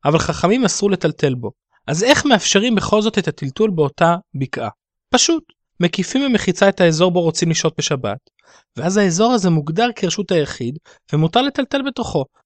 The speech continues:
בדומה למה שעושים היום בכל עיר ויישוב כדי לאפשר טלטול.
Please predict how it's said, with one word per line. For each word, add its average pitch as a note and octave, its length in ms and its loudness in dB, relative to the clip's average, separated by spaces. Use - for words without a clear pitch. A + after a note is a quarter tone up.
בדומה D#3+ 280 2
למה A3+ 220 4
שעושים B3 380 0
היום A3+ 120 0
בכל G3+ 280 0
עיר A#3+ 200 -4
ויישוב E3 440 -2
כדי D3+ 160 -2
לאפשר C#3 300 -4
טלטול. F#3+ 460 -2